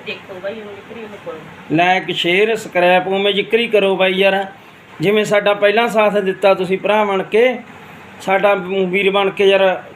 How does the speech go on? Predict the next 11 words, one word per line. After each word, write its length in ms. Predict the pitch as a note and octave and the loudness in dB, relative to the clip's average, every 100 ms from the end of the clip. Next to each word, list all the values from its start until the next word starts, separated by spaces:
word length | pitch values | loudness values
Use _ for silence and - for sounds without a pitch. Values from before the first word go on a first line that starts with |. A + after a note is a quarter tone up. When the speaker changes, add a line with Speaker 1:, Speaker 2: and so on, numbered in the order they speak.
| - - | -12 -4
Speaker 2:
ਚੈਨਲ 320 | G3+ G3 G3+ | 0 2 2
ਉਹ 80 | F#3+ | 0
ਹੋ 300 | F#3+ F3+ E3 | 0 -2 -2
ਜੂਗਾ। 380 | E3 F3+ A3+ A#3 - - - - - - - - | 0 0 0 -4 -18 -20 -20 -20 -20 -20 -20 -10
ਥੋੜ੍ਹੇ 280 | D#3+ F3 A3 | 0 4 4
ਜਿਹੇ 240 | A3+ A3+ G#3+ | 4 2 0
ਘੱਟ 160 | G#3+ | 2
ਆ 60 | E3 | 0
ਸਾਡੇ 320 | E3 D3+ D#3+ | 2 0 0
ਵੱਸ 240 | D3+ D3+ | 0 -4
ਉਹ। 260 | D3 D3 C#3 | -6 -6 -8